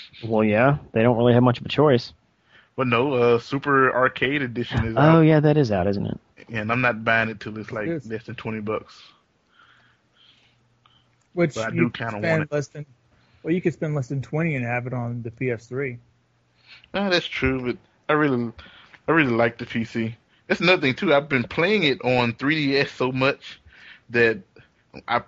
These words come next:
Speaker 2: I booted up, you know, the original on my P C, and I was amazed at, you know, how good that game looks. I, I had, I had, like, forgot <laughs> how, I was like, "Wow, this, this, the frame rate is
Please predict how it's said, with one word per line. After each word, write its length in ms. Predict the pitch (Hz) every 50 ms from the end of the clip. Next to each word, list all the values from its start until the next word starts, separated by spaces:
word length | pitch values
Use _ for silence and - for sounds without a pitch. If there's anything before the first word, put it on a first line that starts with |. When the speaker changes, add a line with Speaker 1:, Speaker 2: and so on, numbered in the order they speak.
| - - -
Speaker 2:
I 80 | 123
booted 380 | 123 117 117 127 151 156 143 139
up, 200 | 139 131 - _ _ _ -
you 80 | 117
know, 180 | 113 110 107 113
the 200 | 113 113 110 107
original 540 | 107 117 123 123 123 139 139 143 143 139 139 - -
on 160 | 117 113 113
my 140 | 113 113 113
P 200 | - - 135 131
C, 300 | - 131 139 147 151 - _ - - - - - - - _ _
and 240 | - 120 113 113 110 -
I 80 | -
was 220 | 156 151 135 110 113
amazed 840 | 110 104 104 104 110 117 127 131 127 123 117 110 104 - 95 -
at, 160 | 113 110 107 95 98 _ _ _
you 100 | 120 120
know, 80 | 117 113
how 200 | 117 127 123 110
good 240 | 107 - 123 123
that 140 | - 110 101
game 280 | 101 113 107 110 113 113
looks. 340 | 110 110 - - - - - - -
I, 100 | - 123 - 107
I 40 |
had, 420 | 120 139 123 131 120 - - 104 -
I 60 | 123 131
had, 120 | 131 123
like, 140 | 123 117 104
forgot 520 | - - 117 110 107 117 120 120 - - 220 - - - 233 - _
<laughs> 340 | - - - _ - - -
how, 300 | 110 113 117 113 107 98 - -
I 40 | 123
was 60 | 120
like, 140 | 107 101 -
"Wow, 280 | - 180 185 131 98 180
this, 140 | 147 147 - - - _
this, 220 | - - - - - - - _ _ _ _ _ _ - - _ _ _ _ _ -
the 80 | - 117
frame 320 | - - 160 180 160 135
rate 180 | 120 120 110 110
is 140 | 110 113